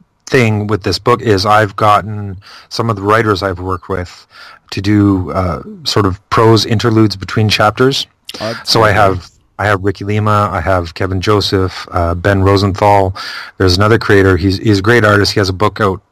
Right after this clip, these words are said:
Speaker 1: uh, called Morris right now, and he just released another one with Ricky and,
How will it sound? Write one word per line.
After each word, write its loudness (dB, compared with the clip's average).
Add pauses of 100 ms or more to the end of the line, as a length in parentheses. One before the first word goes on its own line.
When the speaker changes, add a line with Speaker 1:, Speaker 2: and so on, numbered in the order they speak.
(300)
Speaker 1:
uh, 0
called -4
Morris 2
right 2
now, -2
and 2
he 2
just -2
released 0
another 2
one 2
with -4
Ricky 0
and, 0